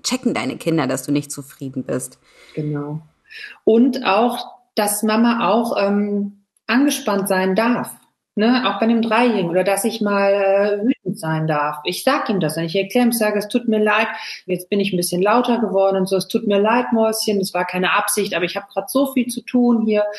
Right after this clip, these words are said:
Speaker 2: und versuche das alles zu machen. Und früher dachte ich immer, „Ach, das lohnt sich doch nicht, sowas zu erklären.“ Ich meine, gut, mit eins hätte er es auch nicht verstanden, aber dann guckt und sagt, „Ja, Mama hat viel zu tun jetzt, ne? Okay, ich gehe spielen.“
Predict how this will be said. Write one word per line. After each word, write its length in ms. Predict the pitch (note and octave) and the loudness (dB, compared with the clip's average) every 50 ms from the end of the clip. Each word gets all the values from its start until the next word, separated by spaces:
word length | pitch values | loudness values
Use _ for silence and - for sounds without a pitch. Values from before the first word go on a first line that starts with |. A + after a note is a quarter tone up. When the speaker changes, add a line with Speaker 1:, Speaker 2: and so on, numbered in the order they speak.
| - - - - - _ | -12 -14 -16 -18 -10 _
Speaker 2:
und 100 | - F#3+ | -6 -2
versuche 300 | G3 G3 F#3+ G3 A3+ A3 | 0 0 2 2 2 2
das 180 | A3+ G#3 F#3 D3 | 0 0 0 0
alles 240 | D3 E3+ F3+ E3+ - | 0 0 0 -2 -2
zu 120 | - - F#3+ | -2 -2 0
machen. 420 | G3+ A3 A3 A3 A3+ G#3+ A3 - - - - _ _ _ _ | 0 0 0 0 -2 -2 -4 -8 -14 -20 -20 _ _ _ _
Und 140 | - G#3+ G3 | -4 -4 -2
früher 300 | - - C4 C4+ C#4 A#3+ | 0 2 2 2 4 2
dachte 260 | A#3 A3 G#3 - - | 2 0 -2 -2 -4
ich 40 | G#3 | -4
immer, 140 | G3+ F#3+ - | -2 -2 -2
„Ach, 100 | - - - | -4 -4 -4
das 260 | - D#3+ - - - | -4 -4 -4 -2 0
lohnt 220 | F#3+ G#3 A3 G#3+ | 2 2 2 2
sich 140 | G#3+ G#3 - | 0 0 -2
doch 140 | - F3+ D#3+ | -2 0 0
nicht, 180 | F#3 F#3+ F#3+ | 0 0 0
sowas 300 | - F#3+ E3+ F3 D#3+ - | 0 0 0 0 -2 -2
zu 80 | - C3+ | -2 -4
erklären.“ 380 | A#2 - - - F3+ F#3 F3+ D#3 | -4 -4 -2 0 0 2 0 0
Ich 80 | - | -2
meine, 120 | E3 D3+ D3 | -2 0 0
gut, 180 | D#3 D#3+ D#3+ | 0 0 0
mit 160 | E3 D#3 - | -2 -2 0
eins 240 | F3 F3 E3+ F3 - | 0 0 0 0 0
hätte 180 | - F3+ F3 F#3 | 0 0 2 2
er 100 | D3+ D3 | 2 0
es 100 | D3 - | 0 -2
auch 60 | D3+ | -4
nicht 100 | D#3+ D#3 | -4 -4
verstanden, 360 | - D#3+ - - F#3 F3+ F3+ | -4 -6 -6 -4 -2 -2 0
aber 180 | D3 F3 F#3+ G3 | 2 2 2 2
dann 220 | G#3 A3 A3 A3 | 2 2 2 2
guckt 200 | - C#4+ D4 - | 0 0 0 2
und 80 | C4+ A#3+ | 2 2
sagt, 240 | A#3+ A#3 A3+ - - | 2 2 0 2 2
„Ja, 120 | A3+ A3+ | 2 2
Mama 320 | A3 A#3+ B3 B3+ B3 A3+ | 4 4 4 4 2 2
hat 160 | G#3+ - - - | 0 -4 -4 -2
viel 160 | - C4 B3 B3+ | -2 -2 0 0
zu 180 | A#3 - A#3 | -2 -2 -2
tun 380 | A#3 - B3+ A#3+ A3+ G3+ F#3 E3+ | 0 2 2 2 4 2 2 0
jetzt, 300 | E3 D#3+ D#3 - - - | 0 -2 -4 -4 -4 -2
ne? 260 | F#3 G3 G#3 G#3 - | 0 2 2 2 2
Okay, 400 | A#3 A3+ - - A#3 A3 G#3+ G#3 - | 0 -2 0 0 2 2 4 2 2
ich 160 | G3+ - - | -2 -4 -2
gehe 180 | - A3+ A3+ A3 | 0 0 2 2
spielen.“ 600 | A3 G#3+ - - G#3 G3 F3+ D#3 C#3+ C#3 D3 D#3 | 0 -2 -4 -4 -2 0 2 2 2 0 -2 -6